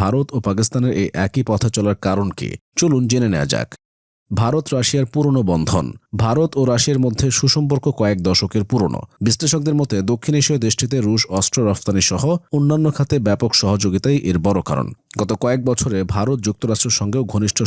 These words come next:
সম্পর্ক গড়েছে, যার প্রমাণ মার্কিনীদের এশিয়া প্যাসিফিক অঞ্চলের সামরিক জোট কোয়াডের অন্যতম সদস্য নয়াদিল্লি। স্টকহোম ইন্টারন্যাশনাল পিস রিসার্চ ইনস্টিটিউটের তথ্য মতে দু হাজার ষোলো থেকে দু হাজার বিশ সালের মধ্যে রাশিয়ার মোট অস্ত্র রফতানির আনুমানিক তেইশ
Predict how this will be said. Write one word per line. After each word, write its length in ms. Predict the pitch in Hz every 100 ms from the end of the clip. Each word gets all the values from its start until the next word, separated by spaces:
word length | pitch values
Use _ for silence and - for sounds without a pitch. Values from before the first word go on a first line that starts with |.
| -
সম্পর্ক 320 | 123 117 110 85
গড়েছে, 300 | 69 69 82 55 _ 90
যার 120 | 110 107
প্রমাণ 220 | 127 151 135
মার্কিনীদের 460 | 110 110 123 120 135 -
এশিয়া 220 | 104 123 113
প্যাসিফিক 340 | 98 101 101 104
অঞ্চলের 300 | 98 98 104 -
সামরিক 300 | 92 95 95 104
জোট 160 | 143 -
কোয়াডের 320 | 107 95 95 98 127
অন্যতম 320 | 139 131 117 98
সদস্য 260 | 82 82 - 143
নয়াদিল্লি। 440 | 95 71 64 60 - _ -
স্টকহোম 440 | - 135 - 175 175 151
ইন্টারন্যাশনাল 440 | 143 143 139 160 139
পিস 160 | 139 131 -
রিসার্চ 280 | 117 139 123 107
ইনস্টিটিউটের 520 | 107 - 117 110 107 -
তথ্য 180 | 117 - 143
মতে 200 | 123 - 65 - -
দু 60 | 113
হাজার 140 | 120 -
ষোলো 160 | 147 151
থেকে 140 | 147 151
দু 40 | 117
হাজার 160 | 113 92
বিশ 100 | 110 -
সালের 200 | 120 101
মধ্যে 200 | 95 127 131 95
রাশিয়ার 300 | 90 123 104 101
মোট 140 | 131 - 92
অস্ত্র 180 | - - 101
রফতানির 460 | - - 104 123 -
আনুমানিক 320 | 90 90 95 92 -
তেইশ 180 | 139